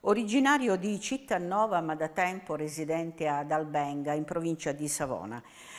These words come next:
La direzione investigativa antimafia ha eseguito un provvedimento di confisca emesso dal Tribunale di Reggio Calabria. L'uomo è ritenuto vicino ad una cosca di 'ndrangheta di Cittanova,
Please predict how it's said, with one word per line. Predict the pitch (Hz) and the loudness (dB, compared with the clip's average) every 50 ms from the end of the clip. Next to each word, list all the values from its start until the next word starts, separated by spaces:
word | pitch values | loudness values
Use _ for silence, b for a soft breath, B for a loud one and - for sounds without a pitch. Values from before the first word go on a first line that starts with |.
| B B | B B
La | - 190 196 196 196 190 190 185 185 185 | 6 10 12 12 12 12 12 12 10 8
direzione | 185 208 202 208 208 214 - 285 277 254 247 | 6 6 6 6 4 4 4 4 4 4 4
investigativa | 226 190 185 - - - 180 170 170 175 - 208 202 190 180 165 160 - | 2 0 0 -2 -2 0 2 2 2 2 0 -4 0 2 2 2 2 2
antimafia | - 190 175 - - 180 170 165 156 151 147 147 - - 175 175 175 - - | -2 -4 -4 -4 -4 -2 0 2 2 2 2 -2 2 6 6 6 6 6 6
ha | - 196 185 | 8 8 8
eseguito | 185 185 202 190 190 214 220 214 247 262 - 226 | 8 8 4 2 2 2 2 2 0 0 0 0
un | 190 | 0
provvedimento | 170 - 170 160 165 170 165 170 175 185 196 202 - 170 151 | 0 0 0 0 0 0 0 0 -2 -2 -4 -2 -2 -4 -2
di | 147 147 147 | -2 -4 -2
confisca | - 202 202 208 - - 147 131 - - - 156 151 - - | -2 -4 -4 -2 -2 -2 -2 0 -2 -2 0 0 0 0 -2
emesso | 220 220 233 262 240 - - 202 | -4 -4 -4 -4 -4 -4 -6 -4
dal | 175 170 165 165 165 - | 0 0 0 -2 -2 -6
Tribunale | - 233 240 202 185 156 156 156 160 170 175 165 | -8 -8 -6 -6 -4 -2 -2 -2 -2 -2 -2 -2
di | 160 156 | -2 0
Reggio | 151 151 147 147 143 151 | 0 0 -2 -2 -4 -4
Calabria. | 143 - 151 143 135 110 98 92 101 127 131 123 B B B B B B B B B - | -2 0 0 0 0 0 -2 -4 -6 -6 -6 -6 B B B B B B B B B -2
L'uomo | 185 175 175 170 165 165 170 190 208 240 - - | 6 10 10 10 10 10 8 6 6 6 6 4
è | 190 175 | 4 4
ritenuto | 170 175 170 - 180 180 185 190 - 180 | 4 2 0 0 0 0 0 0 -2 -2
vicino | 170 170 160 - - 220 214 196 165 | -2 -2 -6 -6 -6 -4 -2 -2 -2
ad | 151 156 | -2 -4
una | 156 165 160 151 | -4 -6 -6 -6
cosca | 156 - 202 196 196 - - 175 156 | -4 -4 -4 -4 -4 -4 -4 -4 -2
di | 156 151 | -2 -2
'ndrangheta | 151 156 156 165 175 170 180 180 185 185 185 190 185 - 190 165 | -4 -2 0 2 2 2 2 0 -2 -2 -2 -2 0 4 4 2
di | 156 147 147 147 147 | 4 2 0 -2 -2
Cittanova, | - - 214 208 - - 156 139 139 139 135 113 104 107 135 135 | -2 -4 -6 -4 0 0 2 2 2 0 0 -2 -2 -2 -2 -2